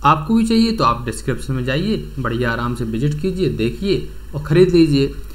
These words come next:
चलिए शुरुआत करते हैं। तो आज मेरे खजाने यानी मेरे notes से इस वाले part में आपके लिए सिर्फ और सिर्फ five question हैं।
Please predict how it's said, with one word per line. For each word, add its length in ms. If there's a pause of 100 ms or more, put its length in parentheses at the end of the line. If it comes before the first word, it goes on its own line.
(280)
चलिए 240
शुरुआत 360
करते 260
हैं। 180
तो 60
आज 240
मेरे 200
खजाने 420
यानी 160
मेरे 240
notes 340
से 460 (360)
इस 180
वाले 240
part 380
में 340 (120)
आपके 300
लिए 120
सिर्फ 420
और 60
सिर्फ 300
five 220
question 340
हैं। 280